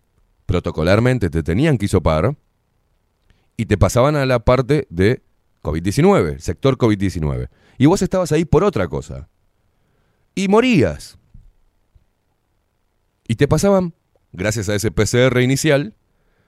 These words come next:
o el P C R post-mortem, como muerto covid.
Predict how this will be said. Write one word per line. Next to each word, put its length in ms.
o 200
el 160
P 120
C 120
R 160
post-mortem, 920
como 400
muerto 360
covid. 400